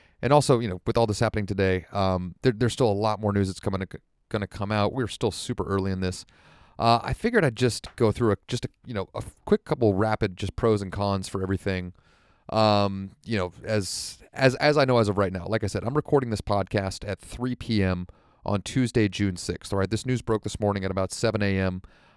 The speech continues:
Um, I've been, uh, Mister Mom, or Mister Dad, <laughs> Mister Mom. Uh, yeah, I've been Mister Mom all day. I've been taking care of my little boy.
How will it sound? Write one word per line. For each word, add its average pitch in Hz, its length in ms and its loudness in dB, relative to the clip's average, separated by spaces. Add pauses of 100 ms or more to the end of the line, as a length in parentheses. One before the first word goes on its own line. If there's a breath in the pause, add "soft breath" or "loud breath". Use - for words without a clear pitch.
(100)
Um, 90 640 2 (240)
I've 107 180 -6
been, 98 260 0
uh, 95 180 0
Mister 113 220 -4
Mom, 101 520 0
or 101 100 -4
Mister 101 240 -2
Dad, - 240 -2 (400)
<laughs> - 400 -14
Mister - 260 -12
Mom. - 280 -12 (520 loud breath)
Uh, 117 400 6
yeah, 98 160 -2
I've 107 120 0
been 156 80 4
Mister 175 180 2
Mom 143 220 4
all 131 100 6
day. 120 200 6
I've 117 40 4
been 107 100 -2
taking 120 220 0
care 117 140 2
of 110 80 2
my 110 60 2
little 104 180 4
boy. 98 360 6